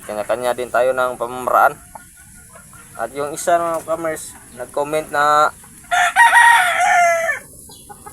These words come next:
hindi naman pang matagalan yung laban daw. Totoo naman, mga ka-farmers. Minsan nga,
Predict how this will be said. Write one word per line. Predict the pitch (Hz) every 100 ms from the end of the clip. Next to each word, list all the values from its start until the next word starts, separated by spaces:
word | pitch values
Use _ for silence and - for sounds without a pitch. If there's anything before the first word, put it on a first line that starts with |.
| - - - - - - - - - - - - -
hindi | 123 143
naman | 147 147 156 147
pang | - 143 143
matagalan | - 143 151 151 151
yung | 151 151
laban | 147 147 156
daw. | 143 127 - - - - - - -
Totoo | - 139 147 156
naman, | 151 151 143
mga | 139 143 135 - -
ka-farmers. | 131 135 139 160 170 - - - - - - - - - - - - -
Minsan | 117 120 143 143
nga, | 156